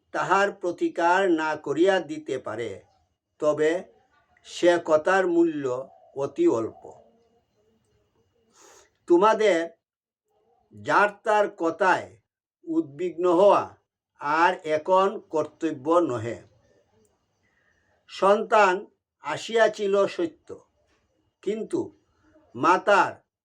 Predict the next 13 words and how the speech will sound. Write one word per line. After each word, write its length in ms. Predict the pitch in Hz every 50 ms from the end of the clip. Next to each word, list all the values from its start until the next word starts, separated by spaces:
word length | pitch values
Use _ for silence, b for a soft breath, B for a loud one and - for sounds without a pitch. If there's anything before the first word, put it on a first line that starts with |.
| _ _ _ _ _ _ _ _ _ _ -
অত্যাধিক 840 | 143 165 165 - _ _ 214 208 208 - 233 233 233 226 - _ - - _ -
উদ্বেগ 600 | - 165 160 139 139 147 180 - 311 - - - - - _ _ _ _ _ _ _ -
আশঙ্কায় 760 | 233 - - - 208 208 208 185 - - 139 113 98 101 - _ _ _ _ _ _ _ _ _ _ _ _ _ _ _ _ _ _ 123 113
ভ্রূণ 300 | 107 123 147 196 220 226
অবস্থায় 640 | 220 208 202 214 185 - - - 190 175 170 170 170 - - _ _ _ _
তাহা 440 | 151 143 143 160 170 180 202 208 - _ _ _
শুষ্ক 460 | - - - 170 165 - - - -
হইয়া 320 | 196 160 156 156 135 113
যায়। 280 | 101 92 - - - _ _ _ _ _ _ _ _ _ _ _ _ _ _ _ _ _ _ _ _ _ _ _ _ _ _ _ _ 123 117
জগন্মাতা 1000 | 170 180 185 175 208 208 208 208 208 202 190 - - 185 175 170 175 170 - _ _ _ _ _ _ _ _
তাহা 300 | - 156 151 165 185 190
তোমাদের 600 | 175 - 190 175 180 180 175 170 175 175 160 127
দেখাইয়াছেন। 720 | 113 127 117 - 151 151 143 117 101 - - 98 - -